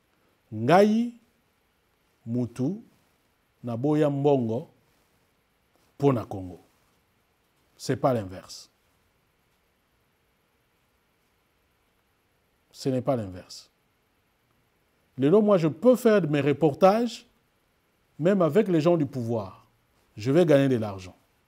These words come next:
Bino, mon, vous avez témoin, combien les gens du pouvoir, bah, y a, ça, bah, reportage, et je vous dis,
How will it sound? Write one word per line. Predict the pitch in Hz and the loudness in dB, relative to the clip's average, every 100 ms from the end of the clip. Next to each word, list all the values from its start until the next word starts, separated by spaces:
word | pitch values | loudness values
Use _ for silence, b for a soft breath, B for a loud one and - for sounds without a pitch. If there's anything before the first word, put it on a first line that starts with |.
| _ _ _ _ _ _ _ _ _ _ _ _ _ _ _ _ _ _ _ _ _ _ - | _ _ _ _ _ _ _ _ _ _ _ _ _ _ _ _ _ _ _ _ _ _ -8
Bino, | 143 185 | -2 0
mon, | 180 175 | 0 0
vous | 143 | 2
avez | 165 143 | 2 2
témoin, | - 135 147 165 220 - _ _ | 2 0 0 -2 -4 -12 _ _
combien | 156 165 202 | 0 4 4
les | 170 | 4
gens | 175 | 2
du | 160 | 0
pouvoir, | 139 135 123 151 170 190 _ _ _ - | -2 -4 0 0 0 -4 _ _ _ -6
bah, | 123 | 2
y | 143 | 6
a, | 160 123 | 8 6
ça, | 117 143 | 2 0
bah, | 123 | 0
reportage, | 107 104 117 101 127 113 107 92 - _ _ _ _ _ _ _ _ _ _ - | -4 -6 -10 -8 -8 -8 -10 -14 -18 _ _ _ _ _ _ _ _ _ _ -10
et | 135 | -4
je | 160 | 0
vous | 202 | 0
dis, | 190 160 | 0 -2